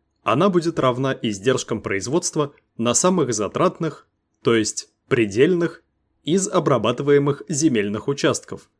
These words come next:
приносящих нулевую ренту. Иначе говоря, цена будет определяться издержками, то есть количеством рабочего времени на обрабатываемой земле с нулевой рентой.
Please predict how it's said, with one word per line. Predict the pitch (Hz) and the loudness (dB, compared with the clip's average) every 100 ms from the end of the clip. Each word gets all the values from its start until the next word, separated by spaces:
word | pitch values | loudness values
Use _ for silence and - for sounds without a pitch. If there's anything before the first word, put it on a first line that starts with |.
| _ _ | _ _
приносящих | - 117 120 - 110 - - | 0 2 0 0 -2 -2 -4
нулевую | 143 135 127 117 131 | -2 0 2 2 2
ренту. | 147 107 - - _ _ _ _ _ _ _ _ _ | 2 0 -4 -16 _ _ _ _ _ _ _ _ _
Иначе | - 165 196 175 | 0 2 2 0
говоря, | 143 147 165 160 - _ _ | 2 4 4 0 -6 _ _
цена | - 156 135 - | 0 2 4 2
будет | 139 139 - | 0 -2 -6
определяться | 127 131 120 131 135 - | -4 -2 0 0 0 -2
издержками, | 143 127 95 98 143 160 - 160 151 _ _ _ _ _ | -6 -6 -8 0 2 2 -2 -4 -6 _ _ _ _ _
то | - 190 | 4 4
есть | 208 - | 4 -2
количеством | 160 131 139 143 - 135 | -2 0 0 -2 -4 -2
рабочего | 127 120 123 - 101 | 0 0 0 -2 -6
времени | 95 131 156 156 - | 0 0 0 -2 -6
на | 151 156 | -2 0
обрабатываемой | 143 117 95 113 139 143 139 135 117 | 0 -2 -2 -2 0 0 0 0 -2
земле | 95 107 110 143 156 | -4 -4 0 0 -2
с | - - | -6 -2
нулевой | 170 160 101 90 92 | 0 0 -2 -4 -4
рентой. | 117 95 - - | -4 -4 -10 -18